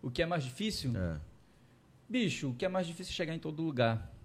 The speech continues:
Speaker 1: O estado é muito grande.
Speaker 2: É, mano.
Speaker 1: O estado é muito grande ainda, são muitos desafios. É, eu queria muito poder con-,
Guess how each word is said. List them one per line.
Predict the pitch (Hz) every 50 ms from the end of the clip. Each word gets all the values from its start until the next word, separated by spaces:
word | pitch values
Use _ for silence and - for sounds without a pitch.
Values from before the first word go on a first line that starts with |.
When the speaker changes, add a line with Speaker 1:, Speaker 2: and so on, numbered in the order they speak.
| - -
Speaker 1:
O | -
estado | 135 - - - 143 151 151 151
é |
muito | 147 156 170 165 -
grande. | 147 139 - 135 135 135 139 135 143 151 147
Speaker 2:
É, | 90 90 90 87 85 85
mano. | 82 82 82 80 80 80 80 82 82 76 - - -
Speaker 1:
O | 135
estado | 123 - - 147 143 139
é | 135
muito | 135 139 127 131 123
grande | 113 113 113 117 120 120 117 113
ainda, | 107 113 110 110
são | - - 139 131
muitos | 131 139 131 - 117 113
desafios. | 131 120 113 113 110 - - 113 107 110 117 117 117 - - - - - - - - - - - - -
É, | 117 117 117 113 113 113 110 110 107 107 110 - -
eu | 156
queria | 123 - 165 151 160 156
muito | 156 147 151 156 160 156 156 135 - 123 107 101 110 - - - - -
poder | - 127 123 135 127
con-, | 131 135 139